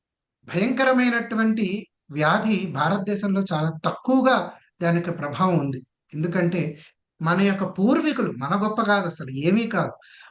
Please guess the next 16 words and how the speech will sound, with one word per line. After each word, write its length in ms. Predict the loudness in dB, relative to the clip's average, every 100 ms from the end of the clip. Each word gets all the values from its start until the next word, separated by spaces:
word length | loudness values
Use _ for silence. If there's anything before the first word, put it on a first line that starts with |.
| 0
మన 200 | 2 2
పూర్వీకులు 960 | -2 -2 -2 -2 0 0 2 2 0 -2
ఎలా 240 | 0 2 0
బతకాలో 880 | -2 -8 -6 0 0 2 0 -2 -6
బతికారు. 420 | -12 -4 -2 -2 -6 _ _ _ _ _ -2
వాళ్ళ 280 | 2 2 0
యొక్క 180 | -4 -4
జీన్స్ 480 | -2 -2 -4 -4
చాలా 460 | -2 0 2 2 0
కొంతలో 500 | -2 -2 0 2 2
కొంత 260 | 2 0 2
మనకు 280 | 2 0 -2
ఉంది 180 | -2
కాబట్టి 500 | 0 0 -2 -4 -10 -12 -20 _
మనమంతా 580 | 0 2 4 2 2 0
ఇప్పుడు 540 | -2 0 2 2 0